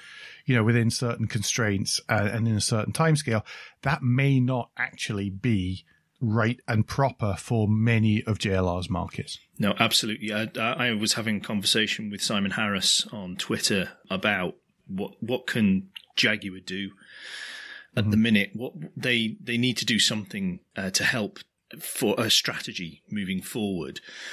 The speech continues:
Speaker 2: And one of the suggestions I had was to, was following on, someone else had suggested this, was to, for them to go electric. And he said,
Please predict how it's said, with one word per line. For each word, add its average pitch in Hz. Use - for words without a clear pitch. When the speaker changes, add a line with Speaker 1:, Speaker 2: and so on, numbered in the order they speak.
Speaker 2:
And 95
one 117
of 104
the 95
suggestions 104
I 107
had 95
was 95
to, 92
was 98
following 95
on, 92
someone 101
else 107
had -
suggested -
this, -
was 110
to, -
for -
them 101
to -
go 92
electric. 107
And 82
he 90
said, 95